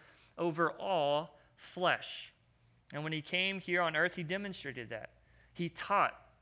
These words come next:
as one who had authority. He cast out demons as one who had authority. He had authority to execute judgment on the world. And we see here in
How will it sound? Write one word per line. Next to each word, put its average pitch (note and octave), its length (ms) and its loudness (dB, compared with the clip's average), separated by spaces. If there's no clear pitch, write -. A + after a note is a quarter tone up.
as C#3+ 160 -8
one E3 240 -4
who D#3+ 120 -6
had D3+ 140 2
authority. C#3+ 640 -6
He F3+ 100 -6
cast G3 320 2
out G3 240 4
demons E3+ 560 -2
as D#3+ 300 4
one E3+ 320 0
who D#3+ 100 -4
had E3+ 140 4
authority. D#3+ 500 -2
He G3 120 0
had G3+ 120 8
authority G#3 640 4
to - 220 -6
execute G3+ 520 -2
judgment D#3 680 -4
on E3+ 300 0
the E3+ 80 0
world. D#3 480 -2
And D3+ 100 -6
we D#3 80 -2
see F#3 240 -2
here E3+ 220 2
in C#3+ 140 0